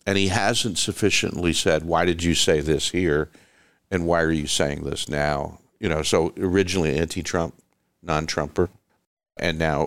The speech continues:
a pro-Trumper. And Tim Ryan, interestingly enough,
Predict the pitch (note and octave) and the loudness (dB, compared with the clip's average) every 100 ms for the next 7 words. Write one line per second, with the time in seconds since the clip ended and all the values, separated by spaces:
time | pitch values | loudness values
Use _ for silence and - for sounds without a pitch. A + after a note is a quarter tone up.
0 | - D#2 - D#2 E2 - D#2 - G2 - | -4 -8 -2 0 0 -4 -4 -4 -6 -10
1 | _ _ _ _ _ - A2 G2 F#2 F2 | _ _ _ _ _ -2 0 2 2 0
2 | D#2+ - C3+ A#2+ F#2 F2+ G2 G2+ E2 D#2+ | -2 0 2 4 4 4 4 4 2 0
3 | F2+ D#2+ - F2 E2 D#2 D#2+ D2+ - | -2 -2 -2 0 0 0 0 0 -4